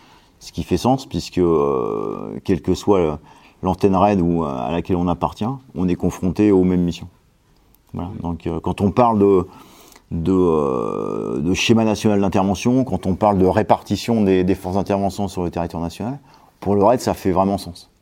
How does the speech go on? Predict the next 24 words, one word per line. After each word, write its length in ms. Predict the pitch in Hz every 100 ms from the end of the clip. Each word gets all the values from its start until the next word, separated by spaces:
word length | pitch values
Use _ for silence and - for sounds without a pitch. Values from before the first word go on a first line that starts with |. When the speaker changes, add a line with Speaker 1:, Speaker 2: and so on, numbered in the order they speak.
| _
Speaker 1:
vraiment 220 | 90 90
sens. 340 | 92 - - _
Parce 160 | 76 -
qu'encore 300 | 92 90 90
une 60 |
fois, 120 | -
les 120 | 117 92
capacités 580 | 104 104 - 98 113
qui 120 | 104 92
sont 180 | 95
détenues 260 | 95 90 98
à 20 |
l'échelon 200 | 87 95
central, 380 | 85 87 104 113 - - - _ _ _ -
vous 100 | 90
les 100 | 92
retrouvez, 520 | - - 92 101 92
euh, 200 | 78 76
vous 120 | 76
les 80 | 87
retrouvez 300 | 82 - 87
en 120 | 87 87
antenne. 260 | 85 80 - _ _ _ _ _
Hein. 140 | -